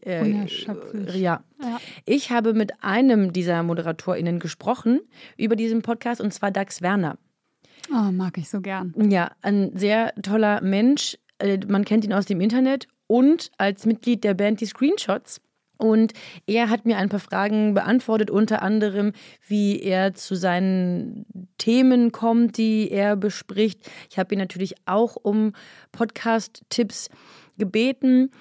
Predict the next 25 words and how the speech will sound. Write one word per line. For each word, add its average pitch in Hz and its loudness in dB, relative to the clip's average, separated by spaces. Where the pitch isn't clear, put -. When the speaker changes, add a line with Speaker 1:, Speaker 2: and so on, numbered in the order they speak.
Speaker 1:
Äh, 208 0
da 196 0
gibt's 196 -6
also 202 -2
ganz 202 0
viel 311 -4
zu 254 2
hören 226 4
in 233 4
dieser 226 2
Hört-Hört-Folge. 214 -2
Die 196 -2
hat 196 -4
mir 202 0
richtig 214 -2
viel 208 -2
Spaß 196 -4
gemacht 196 -6
und 196 -4
ich 190 -4
habe 196 -4
mich 180 -4
so 196 -4
gefreut, 180 -4
dass 185 0